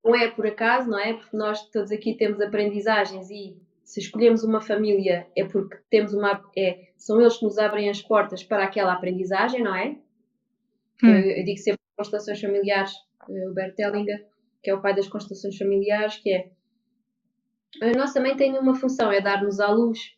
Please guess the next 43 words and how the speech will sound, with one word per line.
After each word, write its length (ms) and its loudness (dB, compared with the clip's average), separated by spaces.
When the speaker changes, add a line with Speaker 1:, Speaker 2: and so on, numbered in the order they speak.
Speaker 1:
e 100 0
o 60 2
nosso 240 2
pai 160 4
tem 180 6
outra, 220 4
que 120 -4
é 60 4
levar-nos 400 0
para 200 0
a 60 -2
vida. 400 -2
A, 240 0
a 20 -4
partir 320 2
daí 300 4
somos 300 0
nós 240 2
que 120 -16
temos 200 -2
que 100 -20
fazer 320 -2
a 60 2
nossa 280 -6
história, 420 0
não 80 -4
é? 100 -2
Eles 160 2
apenas 400 0
são 180 -2
um 100 -2
portal 540 -2
para 120 -6
nós 160 -4
estarmos 360 -4
aqui, 300 -8
para 120 -14
viver 340 -6
a 80 -10
nossa 200 -12
história, 440 -6
não 120 -2
é? 200 -6